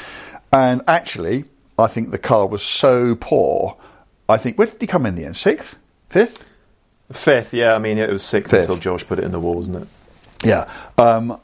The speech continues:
Speaker 1: I think he did amazingly to come back through the
Speaker 2: Mm.
Speaker 1: way that he did. Um,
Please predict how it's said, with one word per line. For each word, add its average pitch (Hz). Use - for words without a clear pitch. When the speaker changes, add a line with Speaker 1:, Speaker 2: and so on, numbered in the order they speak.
Speaker 1:
I 143
think 107
he 120
did 120
amazingly 117
to -
come 87
back 90
through 87
the 101
Speaker 2:
Mm. 90
Speaker 1:
way 90
that 85
he 85
did. 78
Um, 101